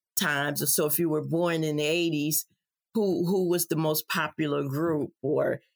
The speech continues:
if you were born in the fifties, what dances did you do? So, y-, you know, we're making it fun and we're serious about this effort.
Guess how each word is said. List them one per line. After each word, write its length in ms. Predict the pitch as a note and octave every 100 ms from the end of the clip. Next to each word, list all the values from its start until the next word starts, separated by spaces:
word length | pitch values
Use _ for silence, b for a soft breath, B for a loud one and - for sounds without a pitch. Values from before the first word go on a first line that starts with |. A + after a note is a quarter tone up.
| -
if 160 | D3 E3
you 120 | D#3
were 120 | D3
born 340 | C#3+ E3+ E3
in 120 | D#3 D3+
the 60 |
fifties, 680 | D#3 - F#3+ - D#3 D3 D3
what 220 | D#3 D3+
dances 560 | D#3 D#3 D#3+ D#3 C#3+ C#3
did 240 | B2+ C3
you 80 | B2+
do? 380 | - B2+ - - _ _ _ _ -
So, 280 | G#3 G3
y-, 80 | F#3+
you 240 | - - B3
know, 140 | G3
we're 180 | G3 A3+
making 400 | A3+ C4+ D4+ C4
it 100 | A3+
fun 440 | - G3 F#3 F3+
and 160 | F3 D#3
we're 140 | E3
serious 640 | E3 - B3+ F#3+ D#3 D3+ D#3
about 420 | C#3 C#3+ C3 -
this 180 | C#3 -
effort. 440 | A#2 - - G1+